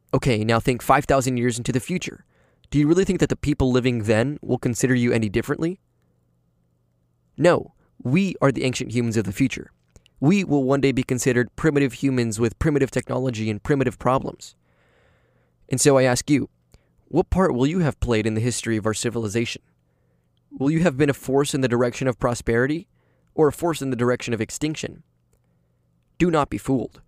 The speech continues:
History is not over. It is not a phenomenon of the past that ended with the nineteen hundreds. It is here, it is being written at each and every moment, and my friend, you are in the thick of it. As our civilization approaches type one status,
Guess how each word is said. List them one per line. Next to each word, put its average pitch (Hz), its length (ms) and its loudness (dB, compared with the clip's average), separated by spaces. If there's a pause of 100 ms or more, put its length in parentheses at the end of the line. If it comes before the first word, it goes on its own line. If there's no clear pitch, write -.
(220)
History 135 480 -2
is 98 100 -6
not 110 140 0
over. 113 400 -2 (480)
It 131 80 -4
is 127 80 -2
not 165 160 2
a - 20 -4
phenomenon 127 560 2
of 110 80 2
the 110 80 -2
past 117 480 -2 (160)
that - 220 0
ended 139 280 2
with 120 120 0
the 117 80 -2
nineteen 113 320 -2
hundreds. - 520 -4 (680)
It 143 120 2
is 131 160 0
here, 165 360 -2 (340)
it 135 80 0
is 123 80 0
being 135 220 0
written 147 320 0
at - 120 -6
each 160 180 -4
and 180 60 0
every 165 200 0
moment, 110 380 -2 (280)
and 120 80 0
my 113 100 0
friend, 123 360 -2 (200)
you 151 440 -2
are 127 80 2
in 123 120 0
the 113 80 0
thick 113 220 -2
of 113 80 -6
it. - 100 -10 (2000)
As 143 140 4
our 160 80 6
civilization 151 580 2
approaches 127 420 0
type 120 280 -2
one 120 120 2
status, 120 600 -4